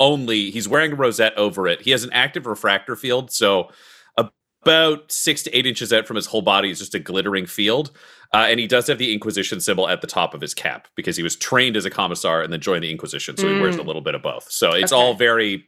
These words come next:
Speaker 1: Aquila with inquisitorial
Speaker 2: Okay.
Speaker 1: subtlety. But the rosette is fully on display.
Speaker 2: So Eli, he's holding the shotgun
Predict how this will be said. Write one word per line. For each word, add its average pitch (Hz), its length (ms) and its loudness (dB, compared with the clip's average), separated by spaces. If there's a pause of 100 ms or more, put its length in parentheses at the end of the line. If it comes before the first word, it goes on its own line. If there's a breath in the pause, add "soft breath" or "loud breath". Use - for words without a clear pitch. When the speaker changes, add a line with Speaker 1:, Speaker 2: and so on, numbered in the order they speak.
(120)
Speaker 1:
Aquila 95 840 0
with 92 400 -2
inquisitorial 87 680 -2
Speaker 2:
Okay. 69 180 0
Speaker 1:
subtlety. 69 480 -6 (260 soft breath)
But 110 140 2
the 139 60 4
rosette 123 340 4
is - 220 -8 (140)
fully 101 300 2
on 80 120 -2
display. - 320 -14 (600 loud breath)
Speaker 2:
So 214 480 2 (100)
Eli, 208 720 0 (280)
he's 202 300 -4
holding 214 380 2
the 190 60 0
shotgun 160 840 -2